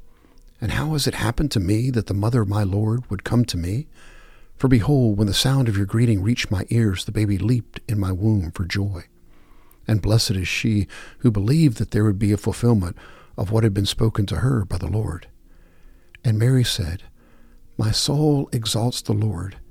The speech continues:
and my spirit has rejoiced in God my Savior, for he has had regard for the humble state of his bondslave. For behold, from this time on all generations will count me blessed. For the Mighty One has done great things for me, and holy is his name,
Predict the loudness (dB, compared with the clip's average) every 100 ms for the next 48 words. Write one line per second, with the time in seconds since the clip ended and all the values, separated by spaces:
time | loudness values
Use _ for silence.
0 | -4 -2 0 -2 0 2 2 2 0 0
1 | -2 -4 -4 0 0 -2 -4 -2 0 0
2 | -2 -4 -4 -4 -6 -8 -12 -16 -20 -20
3 | -20 -20 -20 -4 -2 2 2 2 2 2
4 | 2 0 0 2 2 2 -2 -4 0 0
5 | 0 -2 0 0 -2 -4 -4 -2 -2 -4
6 | -8 -8 -12 -16 -20 -20 -20 -8 -2 2
7 | 2 2 0 0 -4 -10 -8 -6 -2 -2
8 | 0 -2 0 -2 -2 0 0 0 -2 0
9 | 0 0 0 2 0 0 -4 -4 -2 -2
10 | -2 -6 -4 -6 -6 -8 -12 -20 -20 -20
11 | -20 -20 -20 -6 -2 2 4 4 2 2
12 | 2 2 2 2 0 -2 0 0 0 -2
13 | -2 -2 -4 -2 0 2 2 0 -2 -4
14 | -6 -4 -6 -8